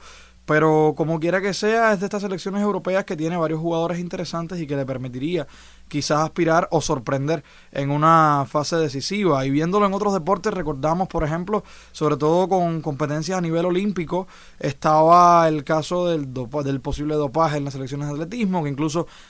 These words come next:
en esta última edición de los Juegos de Tokio compitieron como fe-, como Comité Olímpico Ruso, no como Rusia, pero al menos no se le privaba al resto de atletas que no estaban involucrados en este tipo de problemas, no se les privaba el hecho de competir. ¿Y qué culpa?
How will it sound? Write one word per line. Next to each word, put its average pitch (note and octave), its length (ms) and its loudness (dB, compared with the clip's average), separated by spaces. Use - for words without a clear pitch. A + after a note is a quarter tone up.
en D3 220 -2
esta D#3+ 240 0
última E3 320 0
edición E3 360 -4
de C#3+ 120 0
los D3+ 140 2
Juegos E3 540 6
de D#3 80 -2
Tokio F3+ 440 2
compitieron D#3+ 560 -4
como D#3+ 260 -4
fe-, D#3 240 -8
como D3+ 220 -4
Comité D3+ 360 -2
Olímpico F3+ 420 -2
Ruso, F3+ 340 -2
no D#3 120 -6
como F3 180 -4
Rusia, E3+ 380 -2
pero E3+ 220 6
al D#3+ 100 6
menos G#3 280 2
no F3+ 120 -2
se G#3+ 120 -2
le G#3 120 2
privaba F3+ 500 8
al C#3+ 280 2
resto F#3+ 320 2
de G#3+ 40 6
atletas F3+ 320 -2
que E3 100 -6
no D#3 80 -6
estaban F3+ 260 -2
involucrados F#3+ 800 2
en C3 220 -8
este D3+ 180 -8
tipo E3+ 380 -2
de E3+ 260 0
problemas, F#3+ 540 -2
no D3 140 -2
se E3 100 -2
les G#3 100 0
privaba F3 360 2
el D#3 60 2
hecho D#3 200 -2
de D3 60 -2
competir. B2+ 500 -8
¿Y C#3 120 -6
qué D#3 120 -6
culpa? F#3+ 420 -2